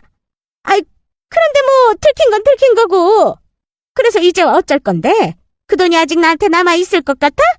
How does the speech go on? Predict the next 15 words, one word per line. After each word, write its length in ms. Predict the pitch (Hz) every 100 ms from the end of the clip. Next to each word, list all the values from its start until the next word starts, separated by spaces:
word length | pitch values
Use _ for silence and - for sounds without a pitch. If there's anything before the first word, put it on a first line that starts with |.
| _ _ _ _ _ _
벌써 380 | - 285 - 285
다 120 | 185
써버렸지. 1300 | - 330 440 539 554 - - 605 494 339 523 494 - _ _ _ _ _ _
그리고 280 | - 403 440
정훈이 380 | - 508 466 427
아빠가 320 | 403 381 381
저거 280 | - 466 392
돌보는 460 | - 440 427 392 359
거 100 | 370
조건으로 880 | 453 - 392 349 330 339 349 277 - _ _ _ -
나한테 340 | 427 480 480
십억 340 | 453 554 571 -
줬다는 380 | 508 427 440 403
증거라도 560 | 453 427 440 370 320
있어? 260 | 539 -